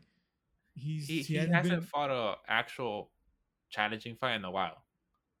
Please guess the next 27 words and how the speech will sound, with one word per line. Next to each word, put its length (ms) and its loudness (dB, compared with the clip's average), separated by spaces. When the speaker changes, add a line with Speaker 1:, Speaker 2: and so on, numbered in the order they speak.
Speaker 1:
Exactly. 400 -12
That's 140 -12
what 80 -8
I'm 80 -14
saying. 340 -4
So, 320 -4
I 80 -2
mean, 400 2
I, 380 -12
I, 320 -2
I, 220 2
I, 140 2
I 40 -12
can't, 320 -2
I 80 -6
guess 340 2
I, 140 2
I 100 4
was 160 4
a 60 0
Ryan 200 -4
Garcia 360 -6
fan. 380 -10
Not 180 -12
gonna 160 -4
lie. 280 -4
Speaker 2:
<laughs> 120 -4